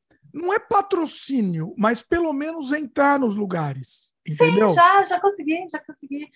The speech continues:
Speaker 2: A última viagem que eu fiz, é, principalmente com vinícola,
Speaker 1: Ah.
Speaker 2: eu co-, eu consigo, geralmente eu, é, eu consigo parceria. Né? A, as, aquela que eu fiz da Miolo, da Casa Balduca,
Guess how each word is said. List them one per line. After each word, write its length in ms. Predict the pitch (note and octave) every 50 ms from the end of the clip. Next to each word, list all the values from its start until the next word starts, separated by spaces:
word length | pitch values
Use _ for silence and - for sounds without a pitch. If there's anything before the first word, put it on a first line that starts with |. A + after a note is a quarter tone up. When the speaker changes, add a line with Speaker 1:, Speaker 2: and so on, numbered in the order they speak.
| - - - - -
Speaker 2:
A 120 | B3+ C4+ D4
última 360 | D#4 - - F4 E4 D#4+ D4
viagem 540 | C#4 C#4 C4 C4 C#4 C#4+ C#4+ C#4+ C#4+ C#4+ -
que 140 | _ C4+
eu 100 | A#3+ A#3+ - _ _ -
fiz, 540 | A#3+ B3 C#4 D#4+ E4+ D4 - _ _ _ _ - - - _ _ -
é, 220 | - A3+ A3+ A#3 A#3
principalmente 520 | - D4 F4 - - F4+ E4+ E4+ E4 -
com 140 | - D#4 C#4+
vinícola, 640 | - D4 D4 C4+ C4+ C#4+ C#4+ - - A3 F#3+ E3+ - - _ _ _ _ _ _ _ _ _
Speaker 1:
Ah. 320 | - E3+ E3 E3 E3 E3+ E3+ G3
Speaker 2:
eu 100 | A3+ A#3
co-, 160 | - C4+ C4 B3+
eu 160 | C4 B3+ B3+ -
consigo, 420 | C#4 C#4 C4+ - - B3+ G#3+ G3 F#3+ F3+ - - _ -
geralmente 400 | G#3+ A3 A3 A3 - _ _ A#3+
eu, 80 | A#3 A3 _ _ - G#3
é, 260 | G#3+ G#3 - G3+ G3+ -
eu 180 | - - G3+ -
consigo 360 | - G#3+ _ _ _ G4+ - _ _
parceria. 500 | - G4+ - _ - A4 G4+ - - _ _ _ _ _ _ _ _ _ _ _ _ _ _ _ F#3
Né? 260 | F#3+ F#3+ G3 G3+ G#3
A, 680 | G3+ - - F#3 F#3 F#3 F#3 G3+ F3 E3+ E3 D#3+ - -
as, 260 | F#3 F#3 F#3+ F3+ - -
aquela 360 | F#3+ G3+ - - G#3+ A3 A3
que 80 | - A#3
eu 40 | A3+
fiz 200 | - - A3 G#3
da 140 | A3 A3 G#3+
Miolo, 460 | A3 G#3+ G#3+ G#3+ A#3 B3+ C4+ C4 A#3 A3+
da 100 | A3 G#3+
Casa 280 | G#3+ - A3 G#3 G#3 G#3+
Balduca, 480 | G#3+ G#3+ G#3+ G3+ - - G3+ G4+ - B3